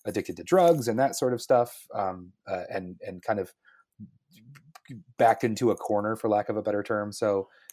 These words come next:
I, I mean, the, it, there's definitely problems with, with prostitution, and I'm not trying to give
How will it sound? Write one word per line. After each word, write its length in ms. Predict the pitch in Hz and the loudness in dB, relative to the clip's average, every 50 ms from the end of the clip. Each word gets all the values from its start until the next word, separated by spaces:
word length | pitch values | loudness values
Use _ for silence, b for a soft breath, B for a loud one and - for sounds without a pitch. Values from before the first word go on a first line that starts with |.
| B _ - | B _ -10
I, 60 | 120 - - - - | -10 -10 -8 -8 -8
I 40 | - | -8
mean, 200 | 123 120 113 110 - | -6 -8 -8 -8 -4
the, 220 | 123 127 120 113 110 | 0 0 0 0 0
it, 160 | - - 120 - | 0 -2 0 2
there's 240 | - 131 135 120 - | 2 2 2 2 4
definitely 380 | - 180 175 - 151 123 113 | 4 4 4 4 2 -2 0
problems 380 | 107 - 120 107 104 101 95 95 | 2 2 2 2 2 0 -4 -4
with, 260 | 98 98 90 - - - | -4 -6 -6 -8 -10 -10
with 200 | 104 107 92 - | -6 -6 -4 -2
prostitution, 560 | - 120 101 - - - - 107 104 - 98 | 0 0 0 -2 -4 -4 -4 -4 -2 -4 -4
and 60 | 95 98 | -4 -4
I'm 80 | 98 | 0
not 240 | 107 113 113 - - | 2 2 2 2 0
trying 200 | - 123 107 101 | 0 -2 0 0
to 60 | 98 | -2
give 380 | 92 92 98 95 90 90 - - | -6 -4 -4 -4 -4 -6 -10 -16